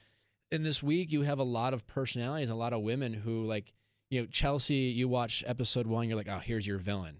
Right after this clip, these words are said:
And then all of a sudden, episode two, you got Crystal, and you're like, "Oh, here's another villain." You know, then you have No Chill freaking out, and then you set, you, you have some other, other moments. So I think it's gonna be interesting. None of these women, I think, really are probably gonna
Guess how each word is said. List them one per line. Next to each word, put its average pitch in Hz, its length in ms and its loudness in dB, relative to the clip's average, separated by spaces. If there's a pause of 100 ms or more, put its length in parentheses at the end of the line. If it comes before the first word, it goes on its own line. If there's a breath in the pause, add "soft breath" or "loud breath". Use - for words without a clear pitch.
(120)
And 113 120 -2
then 123 80 0
all 127 80 0
of 131 60 0
a 127 60 0
sudden, 120 280 -2
episode 107 420 -6
two, 175 120 0
you 143 180 2
got 113 100 -2
Crystal, 139 380 0
and 120 40 0
you're 110 80 0
like, 104 140 -2
"Oh, 113 140 2
here's 107 240 -2
another 107 340 -2
villain." 98 480 -2
You 120 120 0
know, 113 120 0
then 131 120 0
you 139 80 2
have 120 220 -2 (280 soft breath)
No 139 200 2
Chill 156 320 2
freaking 131 460 -2
out, 117 320 -2
and 117 160 -4
then 123 120 0
you 127 120 0
set, 131 260 0
you, 135 160 -2
you 131 260 2
have 135 100 0
some 139 160 0
other, 135 320 2 (440 loud breath)
other 135 160 4
moments. 127 420 4
So 131 60 2
I 123 60 2
think 139 140 0
it's 127 100 -4
gonna 120 220 2
be 110 400 2
interesting. 123 680 2
None 131 200 4
of 151 60 2
these 131 180 2
women, 120 200 2
I 110 60 0
think, 107 220 -2
really 107 240 0
are 95 100 -4
probably 104 380 -2
gonna 95 320 -2